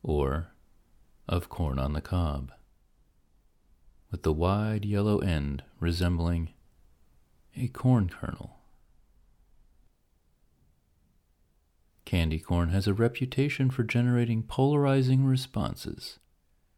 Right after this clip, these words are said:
with articles referring to it as Halloween's most contentious sweet, which people either, quote, "love" or, quote,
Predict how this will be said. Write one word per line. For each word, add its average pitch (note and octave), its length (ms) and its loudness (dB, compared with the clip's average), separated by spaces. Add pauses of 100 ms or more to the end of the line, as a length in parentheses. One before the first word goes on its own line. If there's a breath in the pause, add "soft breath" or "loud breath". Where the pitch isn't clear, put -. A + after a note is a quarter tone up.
(460)
with F2+ 200 -4
articles G#2+ 520 2
referring G#2 460 2
to G2 200 0
it F#2 80 0
as E2+ 260 0 (220)
Halloween's G#2+ 800 2
most F2 380 0
contentious G#2 640 -4
sweet, - 480 -12 (1000 soft breath)
which - 220 -4
people G2 380 2
either, E2 500 2 (280)
quote, - 420 -4 (1080)
"love" D2 560 2 (1080)
or, D2 440 -2 (160)
quote, - 420 -6